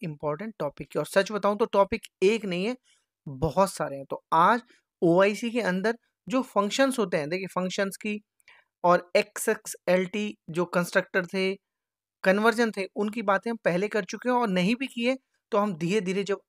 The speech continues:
आगे बढ़ेंगे तो definitely उनको हम करके देखेंगे और उन पे और ज़्यादा क्लैरिटी हमें आ जाएगी। But आज मैं आपको ओआईसी में जब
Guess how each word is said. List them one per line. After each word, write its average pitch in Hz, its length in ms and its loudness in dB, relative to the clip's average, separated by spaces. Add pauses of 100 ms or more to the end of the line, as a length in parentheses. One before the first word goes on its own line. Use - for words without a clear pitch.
आगे 170 260 0
बढ़ेंगे 160 260 -4
तो 269 100 -4
definitely 185 600 -4
उनको 175 300 -4
हम 220 120 -4
करके 180 340 -4
देखेंगे 202 360 -6
और 320 80 -2
उन 185 300 -4
पे 240 100 -4 (140)
और 160 200 2
ज़्यादा 180 220 0
क्लैरिटी 156 380 -6
हमें 202 200 -6 (180)
आ 156 140 -4
जाएगी। 147 300 -16 (800)
But 208 140 4 (140)
आज 208 320 6
मैं 269 100 2
आपको 208 480 2
ओआईसी 196 460 2
में 254 160 2
जब 269 160 0